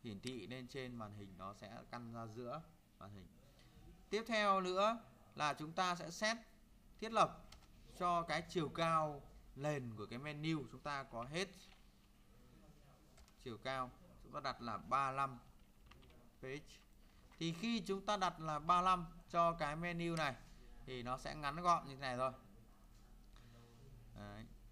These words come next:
Tiếp theo là chúng ta sẽ tương tác đến với thẻ U L. Chúng ta tương tác với thẻ U L. Thẻ U L này chúng ta sẽ tương tác như sau. Để tương tác được với thẻ U L,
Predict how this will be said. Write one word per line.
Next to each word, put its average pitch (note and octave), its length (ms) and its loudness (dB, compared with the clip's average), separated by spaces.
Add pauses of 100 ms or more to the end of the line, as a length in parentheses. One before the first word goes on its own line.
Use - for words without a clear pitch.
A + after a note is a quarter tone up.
(240)
Tiếp G3+ 140 0
theo G#3 300 6
là D#3+ 120 6
chúng D#3 160 -6
ta F3+ 180 4
sẽ D3+ 160 -8
tương F#3 300 -2
tác G#3 320 2
đến D#3 260 -4
với E3+ 180 -2
thẻ C3 320 -2
U E3+ 200 2
L. E3+ 80 8 (960)
Chúng D3+ 100 -12
ta E3 100 2
tương E3 220 -4
tác F#3+ 240 2
với F3 140 -4
thẻ C#3+ 160 -2
U B2 240 -4
L. D3 60 2 (640)
Thẻ C3 80 -2
U D3 240 2
L E3 60 6 (180)
này C#3 280 2
chúng D3+ 100 -8
ta E3+ 180 2
sẽ E3+ 220 -4
tương F3 180 -8
tác F#3+ 160 2
như F#3 140 -2
sau. E3 400 6 (460)
Để C3 140 2
tương F#3 240 -2
tác A3 240 2
được D3+ 180 -4
với F3+ 120 -4
thẻ C#3+ 160 0
U D3 200 -2
L, C3+ 640 0